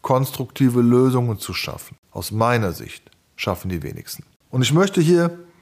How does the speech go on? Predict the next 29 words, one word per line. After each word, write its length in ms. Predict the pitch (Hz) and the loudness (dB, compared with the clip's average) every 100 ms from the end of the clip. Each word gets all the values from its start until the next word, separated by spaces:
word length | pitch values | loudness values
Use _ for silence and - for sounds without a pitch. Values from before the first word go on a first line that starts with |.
| _ _ _ _ | _ _ _ _
eine 220 | 120 135 127 | 0 2 2
Serie 580 | 127 156 175 170 156 | 2 4 4 4 4
reinbringen, 720 | 131 135 160 147 139 156 165 | 2 2 2 2 2 2 2
ich 120 | 151 - | 0 0
weiß 200 | 156 147 | -2 2
gar 160 | 151 | 2
nicht, 80 | 139 | 2
ob 100 | 123 | 0
mir 60 | 135 | 2
das 200 | 123 - | 0 2
gelingt, 540 | 110 120 170 170 - _ - | 2 4 2 0 -10 _ -6
eine 100 | 120 | 0
Beitragsserie 800 | 120 135 - 147 135 135 131 127 | 2 2 0 -4 -2 -2 0 0
über 280 | 120 113 113 | 2 0 0
Zucht 400 | - 175 - - | 0 0 -2 -8
und 320 | 113 - - | -6 -6 -6
Zähne, 640 | - 139 151 151 151 151 - _ | -2 0 2 4 2 -2 -20 _
wo 320 | 120 127 123 | -2 0 2
wir 340 | 127 127 123 - _ - | 4 4 2 -2 _ -2
Lösungen 480 | 127 147 139 139 131 | 4 4 4 0 0
vorschlagen. 680 | - 190 170 - 78 - - _ | -2 -2 -2 -4 -6 -6 -12 _
Vielleicht 420 | - 104 101 110 | -2 0 2 0
hilft's 300 | - 131 - | -2 -2 -4
ein 80 | 95 | -10
bisschen. 320 | - - - _ _ - | -10 -12 -14 _ _ -4
Das 180 | 104 | -2
war's 280 | 110 120 131 | 2 2 0
hier 200 | 175 165 | 2 2
von 460 | 147 139 127 143 | 2 2 2 0